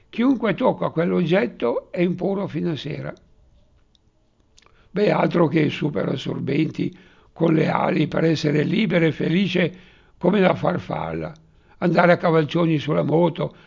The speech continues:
lanciarsi con il paracadute e fare la ruota durante il saggio di danza ritmica. Vade retro, femmina sanguinolenta. Ma torniamo alle prescrizioni specifiche riservate alle puerpere,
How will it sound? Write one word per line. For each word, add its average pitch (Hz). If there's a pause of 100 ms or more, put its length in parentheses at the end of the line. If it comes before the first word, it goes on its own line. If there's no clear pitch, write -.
(120)
lanciarsi 185
con 165
il 165
paracadute 175 (240)
e 180
fare 180
la 180
ruota 175
durante 160
il 147
saggio 170
di 147
danza 156
ritmica. 143 (680)
Vade 160
retro, 156 (380)
femmina 147
sanguinolenta. 139 (1400)
Ma - (120)
torniamo 220
alle 175
prescrizioni 165
specifiche 147
riservate 151
alle 69
puerpere, 71